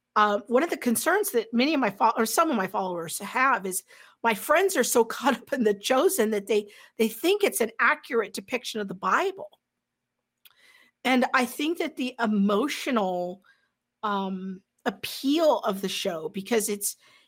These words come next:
it is easier to, uh, digest something that is visual than something that is written. And so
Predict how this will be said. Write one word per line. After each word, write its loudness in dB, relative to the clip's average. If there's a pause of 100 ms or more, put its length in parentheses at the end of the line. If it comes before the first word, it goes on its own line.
(160)
it 0
is -2
easier 0
to, -2 (1080)
uh, -2 (480)
digest 0 (480)
something 0
that 0
is 4
visual 0
than -2
something -2
that -2
is -8
written. -2 (680)
And 4
so 6